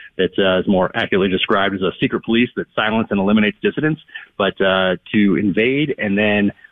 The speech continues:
battle a well-supplied, decades-long insurgency, uh,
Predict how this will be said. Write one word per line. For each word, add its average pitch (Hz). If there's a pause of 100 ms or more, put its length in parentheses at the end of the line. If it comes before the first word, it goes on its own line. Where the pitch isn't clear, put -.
(120)
battle 113
a 110
well-supplied, 101
decades-long 98
insurgency, 110 (300)
uh, 90